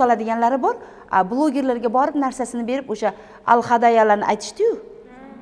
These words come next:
"Men shuni ichaman, bolalarimga ham ichiraman", debdi, misol uchun. Al-hadaya to'lqin shunaqa orqali, e, tanildi demoqchiman-da, to'g'rimi? Demak, blogerlar. Tarqatma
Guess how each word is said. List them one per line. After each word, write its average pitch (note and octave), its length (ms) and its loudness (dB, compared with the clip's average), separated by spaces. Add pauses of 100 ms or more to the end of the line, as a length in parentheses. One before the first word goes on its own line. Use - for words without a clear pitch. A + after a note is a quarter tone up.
(220)
"Men G#3 240 0
shuni G#3+ 200 -8
ichaman, G#3 580 -2
bolalarimga G#3+ 560 2
ham A3 140 -6
ichiraman", A3+ 680 -4
debdi, D4+ 340 -4
misol F3 320 0
uchun. C#4 180 -8 (520)
Al-hadaya C4+ 500 0
to'lqin A#4 300 2
shunaqa D4 300 0
orqali, A#3+ 320 2 (200)
e, A2+ 300 -4 (100)
tanildi G3 420 -2
demoqchiman-da, G3+ 600 -2 (340)
to'g'rimi? D4 300 0 (360)
Demak, C4 200 2 (100)
blogerlar. E3+ 580 2 (4000)
Tarqatma D4+ 420 0